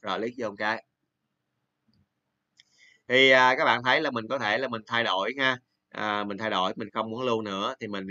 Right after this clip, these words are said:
gỡ cái gì ra đây các bạn? Gỡ cái này ra. À, mình bấm nút là, à, remove. Rồi, được không?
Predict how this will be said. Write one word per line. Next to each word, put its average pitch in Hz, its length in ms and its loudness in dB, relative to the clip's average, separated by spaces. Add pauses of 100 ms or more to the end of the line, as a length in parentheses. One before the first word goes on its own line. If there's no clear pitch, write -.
gỡ 92 260 -2
cái 131 100 -8
gì 110 160 -4
ra 107 180 -2
đây 110 120 -2
các 117 60 -6
bạn? 95 200 -4 (120)
Gỡ 92 180 -6
cái 117 80 -12
này 101 160 -6
ra. 101 220 -4 (360)
À, 98 140 -10
mình 92 180 -10
bấm 104 200 -8
nút 123 280 -6
là, 95 360 -6 (300)
à, 92 240 -10
remove. 98 300 -4 (2250)
Rồi, 107 180 2 (500)
được 104 160 -2
không? 113 200 2